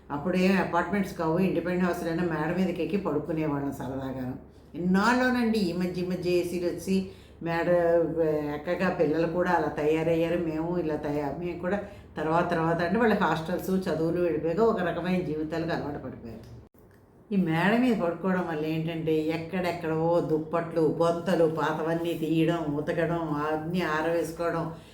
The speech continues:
ఎవరి పక్క ఎవరికైనా అరేంజ్ చేసుకోవడం, అన్నీ ఎంతో చక్కగా పెట్టుకోవడం.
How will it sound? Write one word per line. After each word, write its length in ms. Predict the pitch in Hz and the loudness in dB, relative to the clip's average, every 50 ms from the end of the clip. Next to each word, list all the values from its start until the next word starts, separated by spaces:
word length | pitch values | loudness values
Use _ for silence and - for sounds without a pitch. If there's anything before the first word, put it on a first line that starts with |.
| - - - - | -20 -12 -4 0
ఎవరి 260 | 175 175 175 180 175 | 2 4 6 4 4
పక్క 280 | 170 175 156 160 - 180 | 4 2 0 0 2 4
ఎవరికైనా 600 | 175 165 151 - 165 165 160 165 180 165 165 160 | 4 4 4 4 2 2 2 2 2 2 2 0
అరేంజ్ 340 | 156 151 160 165 170 165 | 0 0 0 -2 -2 -2
చేసుకోవడం, 420 | 165 165 160 - - 175 165 160 165 | -2 -2 -4 -4 -4 -2 -2 -2 -2
అన్నీ 520 | 156 - 151 165 170 180 196 208 220 233 | -2 -4 -4 -4 0 2 2 4 4 2
ఎంతో 640 | 240 220 170 156 170 175 165 - - 220 226 220 233 | 2 2 0 -2 -4 -6 -8 -6 -2 -2 2 4 4
చక్కగా 520 | 226 226 202 185 - - 175 165 175 202 | 4 4 2 -4 -4 -4 -6 -2 0 0
పెట్టుకోవడం. 760 | 190 - - 143 - - 156 156 165 185 185 180 175 165 135 - | 0 0 -2 -4 -2 -2 -4 -2 0 2 2 2 2 0 -4 -6